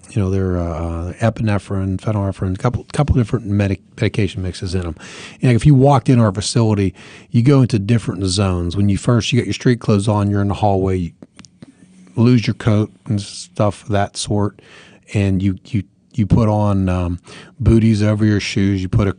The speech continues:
coat on, you put a mask on, you put a hairnet on, you put gloves on, and then you're in, in another, called an ice, you know, in another area. And then as you go further into the lab,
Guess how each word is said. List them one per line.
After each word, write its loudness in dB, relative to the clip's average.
coat -2
on, -2
you -10
put 0
a 0
mask -2
on, -6
you -2
put -2
a -2
hairnet -4
on, -6
you -10
put -4
gloves -6
on, -8
and 2
then 2
you're -2
in, -6
in -4
another, 0
called -12
an -12
ice, -12
you -20
know, -4
in -6
another 0
area. -2
And 4
then 6
as 6
you 2
go 4
further 2
into 4
the -2
lab, -4